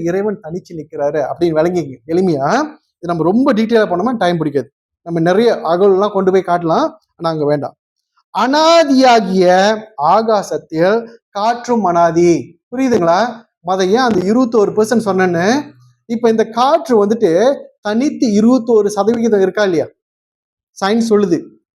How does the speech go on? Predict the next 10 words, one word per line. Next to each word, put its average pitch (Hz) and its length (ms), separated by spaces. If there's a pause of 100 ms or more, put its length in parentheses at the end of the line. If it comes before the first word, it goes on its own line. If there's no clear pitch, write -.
(320)
சயின்ஸ் 226 320
சொன்னா 214 140
நம்ம 233 200
ஒத்துக்கணும், 202 420 (260)
சரிதானே? 208 360 (120)
அதை 202 200
பெருமான் 247 360
இங்க 202 140
சொல்றாங்க, 185 400 (760)
இந்த 240 280